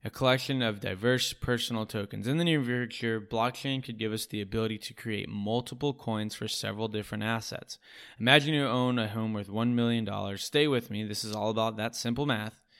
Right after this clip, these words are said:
You could again break the ownership of that home into a hundred tokens worth ten thousand dollars each. This scenario is much like creating a real estate index or trust fund to manage multiple properties. But now,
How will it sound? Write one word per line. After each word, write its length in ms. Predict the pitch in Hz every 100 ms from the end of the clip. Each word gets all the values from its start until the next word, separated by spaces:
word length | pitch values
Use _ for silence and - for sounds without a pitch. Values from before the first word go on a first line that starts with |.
| - - - -
You 140 | 139
could 100 | 143 156
again 260 | 147 147
break 200 | 131 135
the 120 | 143
ownership 360 | 135 135 135 127
of 120 | 120
that 180 | 113 127
home 260 | 120 113 120
into 200 | 120 107
a 20 |
hundred 440 | - 123 131 147
tokens 400 | - 117 113 117
worth 240 | 110 107 -
ten 240 | 120 123
thousand 320 | 117 113 117
dollars 320 | 113 110 110 131
each. 260 | 120 -
This 200 | 110 113
scenario 520 | - 139 127 107 107 110
is 140 | 104
much 240 | 107 107
like 160 | 117 117
creating 320 | - 110 110
a 60 | 104
real 160 | 101 113
estate 280 | - 127
index 460 | - 107 104 104 -
or 80 | 113
trust 380 | - 160 151 -
fund 220 | 107 110 - - -
to 80 | 139
manage 500 | 123 107 110 107 117
multiple 640 | 101 104 104 - - 110
properties. 640 | - 110 110 - - - - - - -
But 120 | 117
now, 500 | 123 175 196 127 135